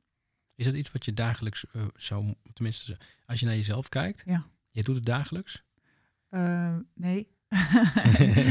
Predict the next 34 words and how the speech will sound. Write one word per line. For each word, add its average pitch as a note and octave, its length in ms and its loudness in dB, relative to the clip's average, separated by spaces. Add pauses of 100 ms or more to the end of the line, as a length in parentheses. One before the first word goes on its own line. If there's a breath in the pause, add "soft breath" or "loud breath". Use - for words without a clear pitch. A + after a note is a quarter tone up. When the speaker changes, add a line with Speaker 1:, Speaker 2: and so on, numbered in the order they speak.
Speaker 1:
<laughs> F#3+ 720 0
Speaker 2:
Ik F3+ 60 -2
probeer G3 420 2
het E3 140 -2
dagelijks E3+ 480 -4
te D#3+ 120 -4
doen. D#3 340 0 (340 loud breath)
En E3 240 -2
elke F3+ 260 -4
keer E3+ 280 -6
als E3 200 -6
ik, - 140 -14
eh, D#3+ 460 -4 (160)
een, E3 360 -4
misschien E3 280 -4
een E3 100 -2
weekje E3+ 360 -6
heb D#3+ 220 -10 (100)
of, D3+ 180 -20
of, - 240 -14
eh, E3+ 340 -6
even E3+ 240 -4
een D#3+ 60 0
poosje E3+ 340 -2
niet, E3+ 340 -2
dan E3+ 120 -4
pak E3 160 -6
ik D3+ 80 -10
het D#3 100 -8
weer E3 180 -6
op. - 320 -12 (340 soft breath)
Dus, E3 360 -8
ehm, D3+ 760 -4 (840)
ja. D3 360 -4